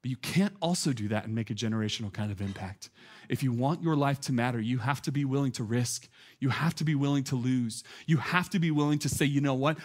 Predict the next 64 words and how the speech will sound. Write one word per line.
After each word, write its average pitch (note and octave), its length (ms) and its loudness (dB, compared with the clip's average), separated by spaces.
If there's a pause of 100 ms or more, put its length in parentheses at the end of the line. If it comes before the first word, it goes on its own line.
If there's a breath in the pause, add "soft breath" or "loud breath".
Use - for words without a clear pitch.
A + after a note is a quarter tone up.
(140 loud breath)
Whatever D#3 460 2
happens, D#3+ 480 2
it's B2+ 160 -2
worth D3 260 2
it." C3 140 2
And B2 100 2
here's F3+ 240 4
why G#3 120 6
it's G3+ 120 2
worth G3 240 4
it. - 220 -10 (480 soft breath)
Not E3 260 6
out A#3 120 4
of G#3+ 100 2
some G#3+ 200 2
kind G3+ 220 4
of, E3+ 100 4
like, E3+ 180 4
macho, E3 600 4
like, C#3+ 220 2
"I B3 140 4
can G3 220 2
take A3+ 340 2
it, G3+ 160 2
bring D4 160 2
it D4 100 2
on, C4+ 300 4
it's A#3+ 160 0
great." A#3 480 4 (440 soft breath)
That's A3+ 180 2
not C#4 100 4
what C#4+ 80 0
the C4 80 0
Bible B3 240 2
calls A3 320 4
you E3 80 2
toward. G#2+ 320 -2 (400 soft breath)
The - 80 4
Bible C#4 220 6
doesn't B3 160 4
call G#3+ 180 6
you A3 60 6
to F#3 60 4
be E3 60 8
like, C3 120 2
"I A3+ 100 4
don't C#4+ 160 2
care A3 160 6
about G3 240 4
people's G3+ 300 4
opinions. G3+ 420 4
They C4 100 6
can C4 120 2
say C4+ 100 6
all D4 180 8
sorts A3 280 2
of D#3+ 80 6
horrible F#3 340 6
things. C#3+ 260 2
They E4 140 6
can A#3+ 160 4
threaten A3 240 4
my F#3+ 160 6
family." A#3 360 4